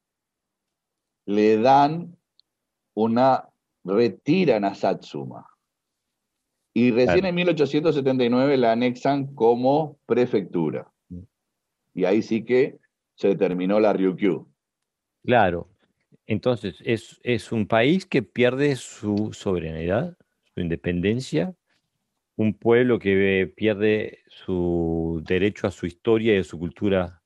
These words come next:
Speaker 2: propia, eh, que, eh, todo pasa a ser dictado por el invasor, eh, que antes, si bien estaba, estaba entre Satsuma y la China, eh, Ryukyu había podido navegar esas aguas y mantener una identidad y,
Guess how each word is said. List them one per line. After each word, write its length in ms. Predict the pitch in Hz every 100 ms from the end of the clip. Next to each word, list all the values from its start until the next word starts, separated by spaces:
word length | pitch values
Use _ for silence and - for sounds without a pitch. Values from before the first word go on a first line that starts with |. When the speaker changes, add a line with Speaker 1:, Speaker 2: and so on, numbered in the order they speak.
| -
Speaker 2:
propia, 440 | 107 110 151 190 - _ _ _ _ _ _ _ _ _ _ _ -
eh, 420 | 95 95 95 92
que, 200 | 104 95 - _
eh, 140 | 113 - _ _ -
todo 220 | 120 120
pasa 200 | 123 117
a 20 |
ser 160 | 104 107
dictado 500 | 101 82 123 135 113
por 200 | 98 92
el 100 | 90
invasor, 540 | 90 87 - 123 208 - _ _ _ _ _ _ _ _ _ _ _ _ _
eh, 300 | - 98 95 -
que 180 | 117 123
antes, 340 | 165 165 147
si 160 | - 120
bien 280 | 139 123
estaba, 440 | 104 - 131 131 123
estaba 400 | 101 139 131 113
entre 200 | 98 98
Satsuma 500 | 113 104 151 139 139
y 20 |
la 160 | 143 127
China, 460 | 165 170 185 180
eh, 720 | 143 131 113 107 98 104 95 -
Ryukyu 480 | 110 92 120 147 160
había 220 | 151 143
podido 320 | 123 127 127
navegar 480 | 120 110 127 151 92
esas 300 | 80 90 92
aguas 440 | 92 85 82 85
y 120 | -
mantener 500 | 98 104 - 104 123
una 120 | 123 107
identidad 720 | 104 92 107 123 151 165 120
y, 400 | 110 101 101